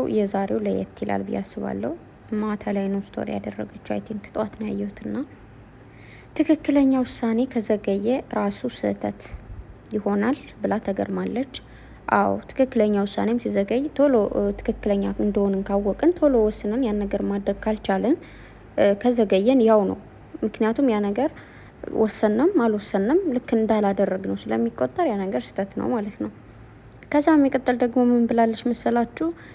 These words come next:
እ፣ «አሳን ከባህር አውጥቶ ከመሞት አዳንኩት ከሚል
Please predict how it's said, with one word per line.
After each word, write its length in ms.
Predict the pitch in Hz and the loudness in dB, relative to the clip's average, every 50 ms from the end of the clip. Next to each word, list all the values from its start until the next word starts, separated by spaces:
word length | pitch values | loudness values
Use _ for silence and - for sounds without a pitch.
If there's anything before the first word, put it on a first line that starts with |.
| - - - - - - | -20 -20 -20 -20 -6 0
እ፣ 100 | - 233 226 220 220 220 226 - - - | 4 6 6 6 6 4 2 -2 -2 -2
«አሳን 400 | 233 233 240 - - 247 262 294 330 339 311 320 269 - - | 0 0 0 0 2 2 4 6 4 4 2 0 -4 -10 -8
ከባህር 680 | - - 247 233 226 220 214 214 226 220 214 226 214 214 | 2 4 6 8 8 6 6 4 2 2 2 4 4 4
አውጥቶ 320 | 214 220 226 - - - 262 320 392 - - - - - | 4 2 0 -2 0 2 2 2 2 0 -6 -14 -18 -2
ከመሞት 460 | - 240 226 226 220 214 214 214 - | 2 2 4 4 4 2 0 0 2
አዳንኩት 400 | 208 202 196 202 208 202 208 202 - | 2 2 2 2 0 -2 -6 -4 0
ከሚል 320 | - 233 247 233 226 202 | 0 2 4 2 2 0